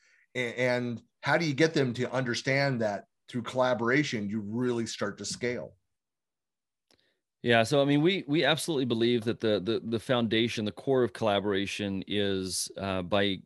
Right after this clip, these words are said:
Speaker 2: getting to know people at a deeper level. Like, we, we find most companies just don't really know their people. And, you know, I'll, I'll challenge, you know, C E Os and other executive leaders on this. And I'll say, "Well, tell me about this person." You know, "Oh, they worked here for four years." Okay. "Well, tell me about their family.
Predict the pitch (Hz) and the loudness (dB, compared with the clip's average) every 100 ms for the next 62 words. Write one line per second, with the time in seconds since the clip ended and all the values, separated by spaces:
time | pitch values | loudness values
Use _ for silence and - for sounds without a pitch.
0 | 101 101 104 104 - 101 95 90 104 85 | -8 -2 -2 -2 -4 -2 -2 -4 -6 -4
1 | 95 92 92 - 95 87 95 90 87 78 | -2 -2 -2 -4 -8 -6 -6 -4 -6 -6
2 | - 90 - _ - 95 107 - 123 - | -8 -10 -16 _ -12 -6 -6 -4 -4 0
3 | 156 120 123 - 120 110 107 101 98 101 | 2 4 2 0 -4 -2 -4 -4 -4 -4
4 | - 95 90 87 87 57 - 87 - 82 | -2 -4 -4 -4 -6 -6 -8 -8 -8 -6
5 | 92 - - - - - 123 117 117 127 | -8 -10 -18 -20 -18 -4 2 4 4 2
6 | 110 127 139 127 127 107 - - 107 98 | 2 2 2 2 2 -2 -10 -6 -4 -4
7 | 90 117 85 104 104 107 98 90 101 92 | -4 -4 -2 0 2 2 -2 -2 -2 -2
8 | 101 104 90 101 120 104 - 82 - 95 | -4 -4 -4 -2 -2 -4 -6 -8 -6 -6
9 | 95 101 98 98 123 123 113 98 107 - | -4 -2 -2 -2 -2 -2 0 -2 -4 -6
10 | 95 - - 87 _ - _ _ _ _ | -8 -8 -12 -16 _ -20 _ _ _ _
11 | _ _ _ 104 101 101 120 131 123 120 | _ _ _ -2 0 0 4 4 4 2
12 | 123 127 113 110 104 - 107 98 90 90 | -2 -4 -4 -4 -4 -2 -2 0 -2 -4
13 | 92 98 104 101 _ _ - 131 135 127 | -6 -4 -4 -4 _ _ -4 0 2 0
14 | - 104 104 98 - - | 0 -2 0 0 -4 -10